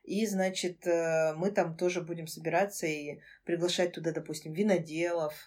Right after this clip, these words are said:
приезжать, рассказывать о своем вине. Вот о таком я уже мечтаю. И мне кажется, что действительно мое такое увлечение вином может приносить прибыль и доходы, когда я что-то вот такое физическое сделаю. Открою винотеку,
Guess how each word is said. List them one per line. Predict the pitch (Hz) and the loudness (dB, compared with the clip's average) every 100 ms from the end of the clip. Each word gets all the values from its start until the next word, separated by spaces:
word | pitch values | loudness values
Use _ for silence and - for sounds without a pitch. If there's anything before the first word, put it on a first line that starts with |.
| _ | _
приезжать, | - 165 160 151 156 156 | -4 -2 -2 -2 -2 -2
рассказывать | 156 - 160 151 151 | -6 -2 -2 -2 -6
о | 151 | -8
своем | - 156 151 | -6 -4 -6
вине. | 147 151 151 139 | -10 -12 -8 -4
Вот | 165 175 180 | -4 -4 -2
о | 170 | -2
таком | 185 180 170 | -4 -4 -2
я | 160 | -2
уже | 147 151 | -4 -8
мечтаю. | 151 139 - 226 196 - - - | -10 -4 4 4 4 -2 -10 0
И | 202 | 4
мне | 214 | 6
кажется, | 220 226 - 202 | 6 6 4 -2
что | - | -2
действительно | 185 185 233 240 220 | -4 -2 -4 0 2
мое | 190 190 196 | 4 6 4
такое | 202 202 | 4 0
увлечение | 180 185 180 202 196 175 | 0 -2 0 2 2 0
вином | 175 180 233 359 - - _ | 0 2 4 2 -2 -14 _
может | 190 214 202 - | 2 2 2 -2
приносить | 180 180 180 214 196 | 0 2 0 -4 -4
прибыль | 196 202 180 170 | 2 2 4 2
и | |
доходы, | 170 170 220 233 | 2 2 2 0
когда | 233 165 165 175 | -2 -4 2 2
я | 180 170 175 180 170 | 2 2 2 2 0
что-то | 165 - 165 165 | -4 -8 -8 -8
вот | 160 | -10
такое | 165 165 175 | -10 -4 -4
физическое | 170 170 165 - - 160 147 | -2 -8 -6 -6 -4 -4 -6
сделаю. | 151 151 147 147 | -6 -8 -6 -6
Открою | 147 170 170 | -6 -2 -2
винотеку, | 165 165 156 220 269 285 240 233 | -2 -6 -4 0 0 0 -4 -4